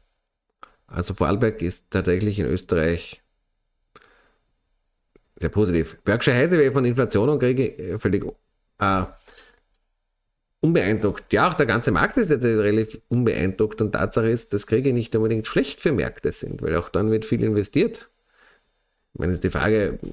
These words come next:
ob es sinnvoll investiert ist. Ich glaube, man könnte mehr in Bildung oder in Umweltschutz oder Ähnliches investieren als in Waffen. Ja, ich meine, muss ich mal in den Kopf greifen. Dafür tun, sagen jetzt die Grünen, wir müssen die Atomkraftwerke noch länger laufen lassen und die Kohle reaktivieren. Lass dir mal schon auf,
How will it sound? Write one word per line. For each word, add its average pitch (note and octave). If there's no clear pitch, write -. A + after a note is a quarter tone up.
ob G2+
es G2
sinnvoll G#3+
investiert G2
ist. G2+
Ich G2
glaube, F2+
man G2
könnte G2+
mehr F#2+
in F#2
Bildung C3+
oder E2
in A2+
Umweltschutz C#3
oder G2+
Ähnliches C#3
investieren G2+
als F#2
in F2+
Waffen. D3+
Ja, G2+
ich A#2+
meine, E2+
muss -
ich -
mal G2
in F#2
den E2+
Kopf -
greifen. -
Dafür F2
tun, G#2
sagen G2+
jetzt G#2+
die -
Grünen, B2+
wir A2
müssen B2+
die A2
Atomkraftwerke B2+
noch F#2+
länger F2+
laufen F2
lassen F#2
und F#2
die F#2+
Kohle G#3+
reaktivieren. D#2
Lass -
dir G#2
mal F2+
schon C3
auf, A2+